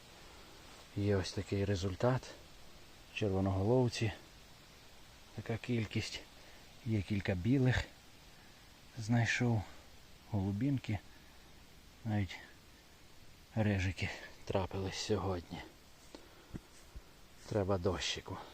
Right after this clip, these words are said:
Буде дощик, буде більше. Але і так дякувати і за такий результат. Вам дякую за перегляд, що зі мною.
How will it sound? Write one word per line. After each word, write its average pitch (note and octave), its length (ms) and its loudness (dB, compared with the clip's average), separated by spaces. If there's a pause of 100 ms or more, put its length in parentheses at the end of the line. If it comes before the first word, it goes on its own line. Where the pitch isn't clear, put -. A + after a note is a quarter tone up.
(120)
Буде G2 300 0
дощик, G#2+ 420 0 (200)
буде F2 260 -2
більше. A2+ 460 0 (300)
Але A2 220 2
і G2 40 0
так F2+ 280 -2 (180)
дякувати F2 600 -2 (1300)
і F2 240 -8
за F#2 140 -2
такий F2 400 -4
результат. D#2+ 640 -6 (2500)
Вам A2+ 220 6
дякую G2 460 4 (360)
за F#2 180 -2
перегляд, G2+ 680 4
що F#2+ 200 0
зі F2 140 -2
мною. G#2 420 4